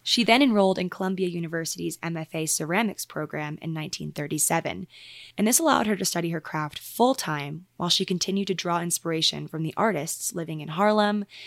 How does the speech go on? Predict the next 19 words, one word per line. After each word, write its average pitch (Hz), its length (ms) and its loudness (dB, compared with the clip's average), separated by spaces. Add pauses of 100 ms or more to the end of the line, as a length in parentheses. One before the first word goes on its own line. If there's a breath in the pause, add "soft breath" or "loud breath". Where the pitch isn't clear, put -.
And 202 180 2
fun 269 240 2
fact, 165 360 4
one 190 80 2
of 220 80 -6
her 240 100 -4
classmates 185 560 2
during 160 200 0
this 156 120 -2
time 147 300 -6
was 151 160 -6
actually 165 380 -2
Margot 156 580 -4
Einstein, 233 760 0
the 185 80 -2
daughter 156 400 -2
of 175 80 -6
Albert 214 320 2
Einstein. 151 580 -4